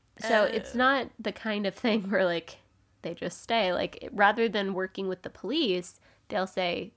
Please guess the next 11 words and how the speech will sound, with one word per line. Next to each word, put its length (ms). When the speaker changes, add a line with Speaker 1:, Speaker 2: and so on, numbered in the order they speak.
Speaker 1:
"Police, 320
stay 220
out 200
of 100
it. 260
We'll 260
handle, 380
handle 300
our 180
own 180
shit." 520